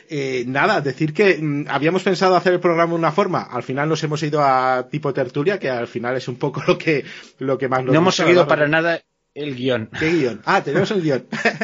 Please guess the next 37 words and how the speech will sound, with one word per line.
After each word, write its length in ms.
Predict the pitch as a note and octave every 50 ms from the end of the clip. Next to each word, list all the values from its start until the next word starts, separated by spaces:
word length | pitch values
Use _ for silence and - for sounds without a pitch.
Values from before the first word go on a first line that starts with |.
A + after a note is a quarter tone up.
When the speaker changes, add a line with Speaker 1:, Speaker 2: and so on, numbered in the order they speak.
| G#3 G#3+ - - - - _
Speaker 2:
Sí, 140 | - - F3
Speaker 1:
Pero 160 | E3+ E3+ -
Speaker 2:
vale, 220 | - G#3 G3 F3 D3+
sí, 180 | - E3 C#3+ C3
déjalo, 320 | - D#3+ D#3 D#3+ C3+ A#2+ B2
no, 160 | C3 D#3 D#3
no 140 | D3+ D3+ D#3
lo 100 | D#3 C3+
digas, 220 | A#2+ A#2 A2 A2 A#2+
no 100 | A2+ A2
lo 80 | G#2
digas. 240 | G2 G#2 G#2+ G#2+ - - - - - - - - - - -
Speaker 1:
Pero 220 | D3 C#3 C3+ C3+
bueno, 280 | C#3 D3 B2+ A#2 A2 G#2
que 180 | - A#2+ A#2+
hemos 300 | B2+ C3 C3+ B2+ - A#2
dado 220 | A2 C3 B2 B2 B2
un 80 | B2
poquito 360 | B2 B2 A2 A2 B2 A#2+ B2
un 60 | A#2 A2
repaso 440 | A#2 A2+ - A#2 A2 - - A2+ G#2+
a, 560 | G#2 G#2 G2+ G2+ G2+ G2+ G2+ G2 G2 G2 F#2+
a 180 | - - B2 A#2+
la 80 | A2+ A2+
historia, 460 | A2 - - F#3 F#3+ F#3 G3 F#3+ F#3
hemos 280 | D3 C3 B2+ B2 B2 -
intentado 400 | A#2+ A#2 B2 A#2+ A#2 C3 A#2+ A#2+
aclarar 340 | A2+ - A#2 A#2 A#2+ A#2+ A#2+
un 120 | A#2 A2
poco 480 | - B2+ A#2+ A#2+ - B2 A#2 A#2 A#2 A#2
el 160 | A#2 A#2 A2+
concepto 560 | B2 A2+ A2 - - A#2+ - - - B2 A#2
de 220 | A#2+ A#2+ A#2 A2+
nación, 840 | A2+ A#2 G#2+ - - C#3+ C#3 D3+ D#3 D3+ D3 D3 D3 D3 D3 D3 C#3
de 380 | B2+ C3+ B2 A#2+ A#2+ A#2 A#2 A2+
Estado 420 | G#2 - - - C3+ A#2+ A#2+ A2+ A2
moderno, 680 | A2+ A2 A2 B2 D3+ D#3 C#3 D3+ D3+ D3+ D3+ D3+ D3+